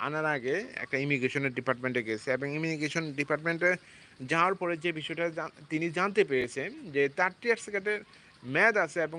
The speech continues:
তিনি আরও কিছু তথ্য জানার জন্য সেখানে গিয়েছে। তো তার টিআরসি কার্ডটার ভ্যালিড রয়েছে এবং তার ওয়াইফ এবং বাচ্চাকে আনবে, কারণ আনার আগে তার ভ্যালিড রয়েছে এবং তার ওয়াইফ এবং বাচ্চাকে আনবে,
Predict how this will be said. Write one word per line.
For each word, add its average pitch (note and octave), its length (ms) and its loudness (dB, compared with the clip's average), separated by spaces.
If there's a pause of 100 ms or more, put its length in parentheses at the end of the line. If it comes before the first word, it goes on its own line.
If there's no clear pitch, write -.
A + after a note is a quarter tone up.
(160)
তিনি E3 140 -4 (220)
আরও G3+ 200 6
কিছু G3 160 -6 (100)
তথ্য E3 180 -4 (160)
জানার D#3+ 260 -2
জন্য D#3 120 -4 (100)
সেখানে C#3+ 320 -2
গিয়েছে। C3 300 0 (4000)
তো C#3+ 60 12 (140)
তার D#3+ 160 8 (600)
টিআরসি E3+ 360 4
কার্ডটার D#3+ 500 2 (560)
ভ্যালিড D3 260 6 (100)
রয়েছে C3+ 260 4 (100)
এবং C#3+ 120 -2 (100)
তার C3 180 6
ওয়াইফ C3+ 280 6
এবং B2+ 160 -2
বাচ্চাকে B2+ 400 0
আনবে, A#2 200 2 (140)
কারণ A#2+ 160 2 (140)
আনার C3 240 2
আগে C3 120 0 (220)
তার E3 160 4 (560)
ভ্যালিড D3 240 6 (120)
রয়েছে C#3 260 6 (100)
এবং C#3+ 120 -2 (100)
তার C3 180 6
ওয়াইফ C3+ 260 6
এবং B2+ 180 -2
বাচ্চাকে B2+ 400 0
আনবে, A#2+ 200 4